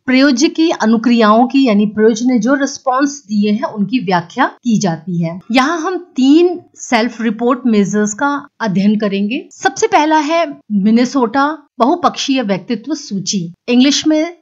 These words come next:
मिनेसोटा मल्टीफेजिक पर्सनैलिटी इन्वेंटरी, शॉर्ट फॉर्म में एमएमपीआई। इस इन्वेंटरी यानी सूची का निर्माण हाथवे और मैकिनले ने किया था।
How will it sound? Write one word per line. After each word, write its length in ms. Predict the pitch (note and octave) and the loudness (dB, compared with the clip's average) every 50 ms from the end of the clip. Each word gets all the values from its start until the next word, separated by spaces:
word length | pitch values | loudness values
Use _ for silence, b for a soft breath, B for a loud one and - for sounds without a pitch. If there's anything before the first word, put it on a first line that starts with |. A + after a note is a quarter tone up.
| _ - G3+ | _ 0 2
मिनेसोटा 720 | G#3 A3 A#3 B3+ C4 B3+ - B3 G#3+ G#3 - B3+ B3+ C#4+ E4+ - _ A3+ | 4 4 4 4 2 2 0 0 0 0 0 -2 -2 -2 -2 -4 _ -2
मल्टीफेजिक 760 | A#3 A#3+ C4+ B3+ F4+ F4 F4 D4 A#3+ A3+ G#3 C#4 - - _ | 0 0 0 0 -2 -2 0 0 0 2 0 -2 -4 -6 _
पर्सनैलिटी 800 | A3 G3+ - - - G#3+ F3 F3 F3+ F#3 F#3 F#3+ B3 C#4 - _ - | -6 -6 -6 -4 -4 -4 -4 -2 -4 -6 -8 -10 -14 -16 -16 _ -6
इन्वेंटरी, 680 | G3 F#3 F#3 F3+ F3 E3+ E3+ E3 - - F3+ D#3+ E3 - _ - | -4 -2 -2 -2 -2 -2 -4 -4 -6 -8 -10 -10 -10 -14 _ -10
शॉर्ट 280 | - - A3 G#3+ G#3+ | -2 0 0 0 0
फॉर्म 260 | G#3+ - A#3+ A#3 A#3 A#3+ | -2 -4 -4 -2 0 0
में 320 | B3+ C#4 D4+ F4 F4 - _ - | 0 0 -2 -4 -8 -12 _ -4
एमएमपीआई। 1600 | A3+ A#3 B3+ C#4 D4+ D4+ D4 - - G3+ F#3+ F#3+ A3 C4 E4+ - - _ _ - B3 A#3 A#3+ C4 D4+ - _ _ _ - F#3 F3+ F3+ F#3 F#3 - _ _ | -2 0 2 2 2 0 -4 -8 -6 -4 -2 0 0 -2 -2 -4 -8 _ _ -4 -2 -2 -2 -4 -4 -8 _ _ _ -2 -2 -2 -2 -8 -12 -16 _ _
इस 220 | F4 F4 F4+ - - C4 | -2 -2 -2 -4 -2 2
इन्वेंटरी 540 | C4 B3 A#3 A#3 A3+ A3 G3+ A3 C#4+ D4 C#4+ | 2 4 4 4 2 2 0 0 2 2 2
यानी 240 | C4 G#3+ G3 G3+ G3+ | 2 2 2 2 2
सूची 380 | G3 G3+ C#4 D4+ D4 - E4+ | 0 0 -4 -2 -2 -2 -2
का 140 | F4 E4+ C#4+ A#3 | 0 0 0 0
निर्माण 560 | G#3+ G3 F#3+ F#3+ G3 F#3+ F#3 F#3 G3+ A3+ B3+ - _ _ | 0 -2 -2 -2 -4 -2 -2 -2 -2 -4 -6 -12 _ _
हाथवे 480 | - G#3+ F#3 E3 - - F#3 G3+ G#3 B3 C#4+ - - _ - | 0 0 0 0 -6 -6 -4 -4 -4 -4 -6 -8 -12 _ 2
और 200 | A#3 C4 D4 C#4+ - _ _ - G#3+ | 2 2 2 0 -6 _ _ -6 -4
मैकिनले 560 | G#3+ G3+ G3 G3 B3 A#3+ A#3+ A#3 A3+ C4 C4+ | -2 -2 -2 -2 -2 -2 -2 0 0 0 0
ने 160 | A#3 A3 A#3+ C#4+ - - _ _ _ _ _ | 0 0 -2 -4 -6 -10 _ _ _ _ _
किया 240 | - A3 F#3+ E3 E3 | -4 -2 -2 -2 -4
था। 300 | E3 - E3 - - - | -6 -8 -10 -10 -10 -12